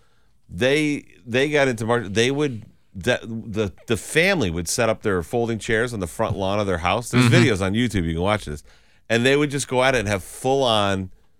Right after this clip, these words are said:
Speaker 1: M M A matches right on the front lawn in the neighborhood with the neighborhood watching them, and they would just beat the living bag out of each other.
Speaker 2: Yeah.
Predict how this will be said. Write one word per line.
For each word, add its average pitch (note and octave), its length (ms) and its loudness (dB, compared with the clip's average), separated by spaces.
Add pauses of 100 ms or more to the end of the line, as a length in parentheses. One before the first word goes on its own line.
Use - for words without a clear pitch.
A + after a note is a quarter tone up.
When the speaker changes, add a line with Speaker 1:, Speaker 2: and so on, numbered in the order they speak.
(520)
Speaker 1:
M A#2+ 160 2
M A2 100 2
A A2 160 4
matches G2+ 480 0
right F#2 180 0
on F#2 80 -2
the F2+ 60 -4
front E2+ 300 -4
lawn E2 280 -2
in D2+ 140 -6
the D#2+ 60 -4
neighborhood D#2+ 400 -4
with D2 100 -6
the E2+ 60 -4
neighborhood E2 400 -2
watching D2+ 380 -2
them, C#2 140 -8
and D2+ 200 -4
they D#2+ 80 0
would D#2 120 -2
just D2+ 160 -10 (140)
beat A#2 280 -2
the D#2+ 100 -6
living E2 300 -2
bag D#2+ 340 0
out C#2+ 80 -4
of C#2 100 -8
each C#2+ 160 -8
other. C#2+ 260 -8
Speaker 2:
Yeah. F#2 260 0